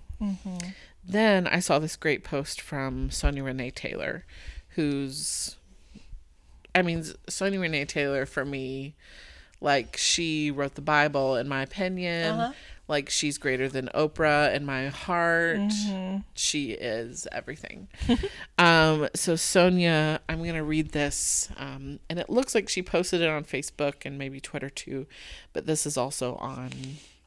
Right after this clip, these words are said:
Speaker 2: um, Instagram. Is it okay if I read this whole thing?
Speaker 1: Yeah, totally. Read it.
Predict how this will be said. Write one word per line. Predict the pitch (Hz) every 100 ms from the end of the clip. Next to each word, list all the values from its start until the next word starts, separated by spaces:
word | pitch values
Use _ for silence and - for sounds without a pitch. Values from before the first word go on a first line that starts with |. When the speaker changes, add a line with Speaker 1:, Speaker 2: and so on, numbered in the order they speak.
| _ - - - -
Speaker 2:
um, | 151 135
Instagram. | - 214 - - - 139 151 - - - - - -
Is | -
it | 190
okay | 185 160
if | 170
I | 156
read | 156 160
this | 175
whole | - 180
thing? | - 226
Speaker 1:
Yeah, | 339
totally. | - 220 269 180 185
Read | 196 247
it. | -